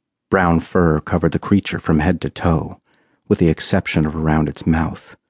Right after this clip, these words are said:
There, the fur was stained the same rust color as the grass in the campsite. The creature opened its mouth wide and let loose a roar that sounded as if it had escaped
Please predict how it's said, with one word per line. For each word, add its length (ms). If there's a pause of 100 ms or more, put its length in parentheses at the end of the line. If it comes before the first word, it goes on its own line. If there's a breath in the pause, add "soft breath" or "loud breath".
(540)
There, 340
the 120
fur 280
was 140
stained 460
the 40
same 400
rust 280
color 280
as 120
the 80
grass 460
in 60
the 80
campsite. 600 (960)
The 100
creature 540
opened 300
its 180
mouth 300
wide 520 (540 soft breath)
and 160
let 180
loose 280
a 40
roar 580
that 120
sounded 560
as 180
if 100
it 40
had 140
escaped 580